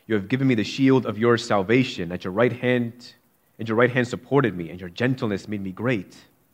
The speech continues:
You gave a wide place for my steps under me, and my feet did not slip. I pursued my enemies and overtook them and did not turn back till they were consumed." So he says he pursues, he's thrust his enemies, he beats them down as fine as dust, and that they even cry out to the Lord, and the Lord does not answer them.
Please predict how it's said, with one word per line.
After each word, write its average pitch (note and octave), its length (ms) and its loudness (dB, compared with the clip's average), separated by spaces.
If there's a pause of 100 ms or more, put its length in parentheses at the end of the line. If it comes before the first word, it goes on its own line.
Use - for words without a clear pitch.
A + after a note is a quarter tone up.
(500)
You G#2+ 80 -4
gave A#2 240 0
a A2 40 0
wide A#2+ 420 4
place A#2 260 -2
for A2 80 -6
my G#2+ 80 0
steps - 360 -2
under G#2+ 220 -2
me, E2 260 -10
and F#2+ 80 -16
my F2 120 -8
feet A#2+ 300 -6
did G#2+ 120 -2
not G2 180 -4
slip. F2 320 -12 (1000)
I G2+ 80 0
pursued C3 460 0
my A#2 180 2
enemies F#2+ 460 -4
and F#2 120 -14
overtook G#2+ 460 -2
them F2 260 -6
and F2+ 160 -12
did A2 160 -2
not G#2 220 -2
turn G#2 220 -4
back F#2 280 -4
till F#2 140 -12
they G2 160 -4
were F#2+ 220 -2
consumed." F2+ 680 -14 (1900)
So C3 80 2
he A#2+ 40 4
says A#2+ 220 -2
he B2+ 60 -4
pursues, B2 720 2
he's G#2+ 180 -8
thrust C#3 380 2
his A2 120 -8
enemies, G#2 320 -2
he A#2+ 80 -4
beats C3 320 0
them A#2+ 180 -2
down B2 320 4
as G#2+ 120 -10
fine B2+ 380 2
as A2 180 -4
dust, G2+ 420 0
and G#2+ 100 -6
that G2+ 80 0
they A#2 140 2
even C3 260 2
cry C#3 360 6
out B2+ 220 4
to - 160 -6
the B2 80 4
Lord, C3 320 6
and A2+ 140 -2
the A2+ 80 -6
Lord B2 280 0
does A#2 200 -10
not A2+ 140 -6
answer G2 340 -10
them. D2+ 180 -18